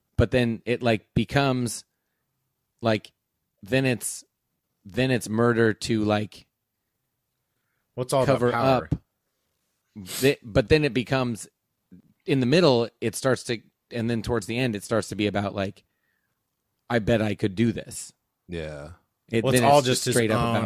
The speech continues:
Speaker 1: about
Speaker 2: power, right? Like, it's, they're, you know, you're, you're kinda beat over the head with this whole idea of him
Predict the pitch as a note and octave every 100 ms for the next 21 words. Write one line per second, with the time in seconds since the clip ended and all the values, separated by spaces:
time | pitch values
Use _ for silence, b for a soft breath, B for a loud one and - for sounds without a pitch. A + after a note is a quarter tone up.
0 | G#2+ - _ _ _ _ _ _ - B2+
1 | B2 E2+ F2 F#2+ G2+ A2 A2+ G#2 G#2+ F2+
2 | - b b b A#2 F#2 - _ - G#2+
3 | B2+ A#2+ F#2+ F2+ D#2+ F#2+ F#2 _ G#2+ A#2+
4 | A2+ G#2 F#2+ _ _ _ _ _ A2 A#2+
5 | - A3 A3 G#2 A#2+ B2 B2 A2 F2+ C#3
6 | C3 G2 F#2+ F#2+ - G2+ - - G2+ F#2+
7 | F2+ _ _ _ _ _ - G#2+ F#2+ G2+
8 | G2+ F#2+ F2+ F2+ - G#2 F#2+ F2+